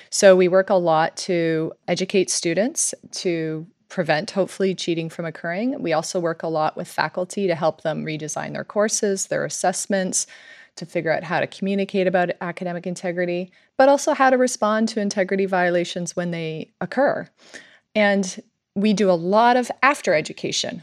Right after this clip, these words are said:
with students. So after there's a, been a, a violation, we do what I say, we leverage the cheat, cheating moment for a teachable moment. And so we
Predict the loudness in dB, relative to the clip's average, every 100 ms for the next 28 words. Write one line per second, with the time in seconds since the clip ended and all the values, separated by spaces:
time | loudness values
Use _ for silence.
0 | -6 -2 -2 -2 -2 -2 -4 -2 0 2
1 | -2 0 0 2 2 0 -6 _ _ 2
2 | 4 4 2 2 0 -2 4 6 6 4
3 | 0 -4 -4 -8 -14 -20 -20 -12 -2 -2
4 | 2 4 2 0 0 2 6 6 6 4
5 | 6 6 4 4 4 4 0 -2 -2 -2
6 | -4 -8 0 4 6 6 6 4 2 2
7 | 2 0 -2 -2 -2 -2 -4 -6 -8 -10
8 | -10 -8 -6 -2 2 4 4 0 -2 -2
9 | -4